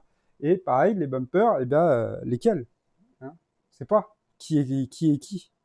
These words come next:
Mais où est Charlie ? Alors, bumper, euh, on va faire sortie cinq.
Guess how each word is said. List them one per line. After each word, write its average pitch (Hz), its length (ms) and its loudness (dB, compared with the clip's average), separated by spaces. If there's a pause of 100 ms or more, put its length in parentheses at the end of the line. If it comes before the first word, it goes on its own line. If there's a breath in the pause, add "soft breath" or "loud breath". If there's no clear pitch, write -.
(260)
Mais 131 100 -6
où 143 100 0
est 147 40 -2
Charlie ? 156 420 -6 (920)
Alors, 131 340 -2 (260)
bumper, 165 760 0 (240)
euh, 131 320 -4
on 131 60 -2
va 135 100 0
faire - 200 -6
sortie - 360 -6
cinq. - 500 0